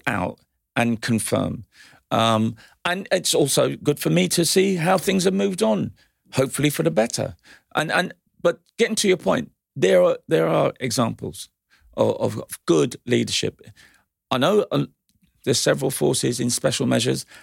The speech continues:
And I suppose H M I C, uh, Her Majesty's Inspectorate of Constabularies,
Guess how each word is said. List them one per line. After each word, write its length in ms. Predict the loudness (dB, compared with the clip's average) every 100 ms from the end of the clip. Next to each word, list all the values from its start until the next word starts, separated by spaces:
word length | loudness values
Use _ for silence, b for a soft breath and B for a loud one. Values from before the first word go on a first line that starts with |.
| -2
And 120 | -2
I 40 |
suppose 340 | 0 0 0 0
H 200 | -2 0
M 100 | 0
I 120 | 0 0
C, 480 | 0 2 2 0 -6 b b
uh, 140 | -2 0
Her 120 | 2
Majesty's 300 | 0 -2 -2
Inspectorate 440 | -4 -2 -2 -2
of 60 | -4
Constabularies, 500 | -2 0 0 0 -4